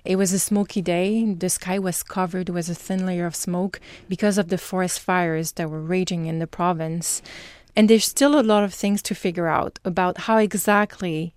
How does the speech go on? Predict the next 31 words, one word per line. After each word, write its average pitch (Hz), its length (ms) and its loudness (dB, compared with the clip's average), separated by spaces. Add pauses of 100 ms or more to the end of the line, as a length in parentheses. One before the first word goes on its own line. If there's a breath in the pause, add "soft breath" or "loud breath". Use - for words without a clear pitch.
forest 190 400 -2
fires 185 480 -2
are 185 120 -4
impacting 180 580 -4
glaciers, 226 720 0 (300 loud breath)
and 214 120 4
especially 208 600 2
how 180 220 -2
soot - 500 0
coming 196 300 -2
from 185 180 -4
the 160 100 -2
fires 185 640 0
is 190 160 0
darkening 202 500 2
the 202 80 4
glaciers. - 880 -4 (380 soft breath)
Charlie 208 340 2
Bourque, 185 400 2
one 190 220 -2
of 180 100 -2
the 180 120 0
U 180 180 -2
N 190 100 0
B 175 140 -4
C - 180 -6
students 170 540 -4
that 165 100 -4
was 165 220 -6
with 170 180 -4
us, 196 420 -2